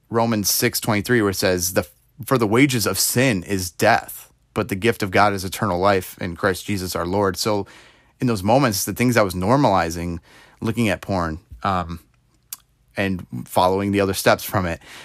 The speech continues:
um, I was normalizing death. <laughs> In, in a sense, I was choosing death over life. I was choosing sin over victory. And in those instances,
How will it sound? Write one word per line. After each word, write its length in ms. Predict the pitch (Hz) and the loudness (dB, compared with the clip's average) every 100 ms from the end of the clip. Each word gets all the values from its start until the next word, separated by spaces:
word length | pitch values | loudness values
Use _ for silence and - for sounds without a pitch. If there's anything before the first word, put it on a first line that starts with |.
| - - | -8 2
um, 280 | 104 92 - - | 2 2 -6 0
I 60 | 131 | 2
was 140 | 135 | 2
normalizing 720 | 117 110 165 143 104 101 98 92 | 2 4 6 6 4 2 -2 2
death. 420 | 113 139 - - _ _ _ - | 2 2 -4 -20 _ _ _ -18
<laughs> 140 | - - _ | -16 -16 _
In, 120 | 127 | -2
in 200 | 135 127 | 2 2
a 60 | 117 | 4
sense, 300 | - 156 113 104 | 4 2 2 2
I 160 | 117 | 2
was 300 | 127 95 - - _ - | 2 -4 -10 -16 _ -8
choosing 680 | - 175 160 127 101 95 95 _ _ 107 | 2 4 4 4 2 0 -4 _ _ -2
death 520 | 110 135 95 - - _ _ _ 131 | 4 4 2 -6 -20 _ _ _ 2
over 220 | 120 104 | 4 4
life. 360 | 107 95 - - | 4 4 0 -2
I 80 | 110 | -2
was 120 | - | 0
choosing 380 | 127 120 113 92 | -2 0 0 -2
sin 380 | - 139 120 | -2 0 2
over 240 | 98 101 90 | 2 0 0
victory. 560 | 107 - 101 87 90 - - - _ _ _ - | -2 -2 -4 -4 -6 -12 -20 -20 _ _ _ -4
And 100 | 117 | 0
in 120 | 117 | 2
those 200 | 110 101 - | 0 0 -2
instances, 680 | 151 - 127 107 92 - | -2 0 0 0 0 -4